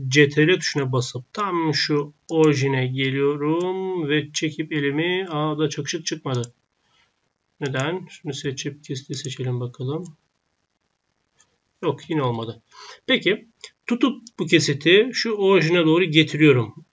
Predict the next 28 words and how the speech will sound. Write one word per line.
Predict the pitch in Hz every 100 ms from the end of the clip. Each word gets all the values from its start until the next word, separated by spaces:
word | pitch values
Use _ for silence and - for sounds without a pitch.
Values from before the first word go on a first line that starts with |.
| -
Ama | 190 165 123
size | - - 185
tavsiyem | 185 156 131 - 139 127
böyle | 135 160 165
yapmayın. | 156 165 170 143 127 151 147
Neden | 143 160 131
biliyor | 147
musunuz? | 170 - 113
Şundan | - 147 139 123
dolayı | 117 110 110
bakın. | 123 127 113 _ - - - _ _ _ _
Güncelle | - 147 147 147
dedim | 147 120 143 - _ _ _ 156
ve |
ölçü | 165 151 135 151
komutuna | 156 135 135 127
geldiğimde | 123 117 113 110 113 147 190
örneğin | 139 135 139 139
ben | 135
şu | 127 147
çapı | - 127 143
ölçeceğim. | 131 127 117 120 175 _
Buranın | 147 135 139
çap | - 143 -
olduğu | 139 139 135
belli | 135 143
aslında | 147 127 - 147
ama | 165